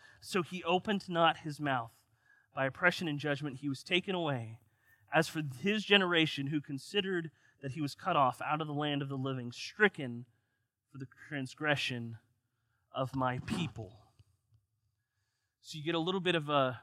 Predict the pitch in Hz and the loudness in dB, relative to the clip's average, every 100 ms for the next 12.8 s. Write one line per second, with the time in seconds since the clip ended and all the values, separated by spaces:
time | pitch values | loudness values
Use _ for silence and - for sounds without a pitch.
0 | - - 190 180 160 - 147 135 131 - | -14 -4 6 8 6 4 -2 0 -2 -4
1 | 156 143 135 135 139 143 135 139 113 - | -4 -2 -2 -2 -4 -8 -14 -14 -14 -8
2 | 131 123 120 120 - 113 92 _ _ _ | -6 -6 -8 -16 -12 -12 -12 _ _ _
3 | _ - 135 147 160 - 147 151 165 - | _ -14 2 4 4 2 -2 0 0 -2
4 | 175 165 151 175 135 127 127 120 - 139 | -6 -10 -10 -6 -4 -4 -8 -8 -2 -2
5 | 117 104 98 - - _ _ _ _ _ | -2 -10 -20 -20 -20 _ _ _ _ _
6 | _ _ _ _ _ _ _ _ - _ | _ _ _ _ _ _ _ _ -20 _
7 | _ _ _ _ 131 - 160 135 151 135 | _ _ _ _ -16 -6 -6 -4 -4 -4
8 | 139 139 139 139 135 139 131 _ _ _ | -4 -2 -2 0 0 -2 -6 _ _ _
9 | 143 131 131 139 139 170 208 - 117 - | -14 -10 -8 -8 2 8 8 6 -6 -12
10 | 113 90 - - _ _ _ _ _ _ | -12 -12 -20 -20 _ _ _ _ _ _
11 | _ _ 120 127 135 131 135 113 113 196 | _ _ -12 -8 -8 -8 -10 -12 -6 -4
12 | 147 - - 123 117 151 226 | -4 -8 -18 -16 -10 -8 -10